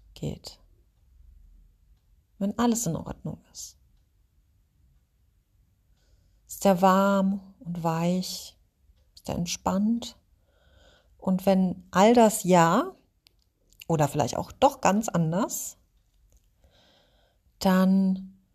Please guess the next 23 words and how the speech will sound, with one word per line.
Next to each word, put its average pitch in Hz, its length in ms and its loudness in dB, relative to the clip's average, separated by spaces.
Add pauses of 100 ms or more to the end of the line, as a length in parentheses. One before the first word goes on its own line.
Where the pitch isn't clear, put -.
(100)
wandere 240 440 6
einmal 214 240 4
von 202 220 0
den 185 180 0
Füßen 240 640 0
langsam 190 460 4
die 180 120 -4
Beine 175 380 4
hinauf 185 640 2
und 202 180 -2
spür - 520 0
an 190 180 2
jedem 196 580 -2 (600)
Fleckchen 214 760 0
deines 180 460 0
Körpers 254 960 2
jetzt 196 180 -8
ganz 214 280 4
genau 196 220 0
in 196 100 2
dich 190 140 -2
hinein, 185 600 2
wo 285 480 6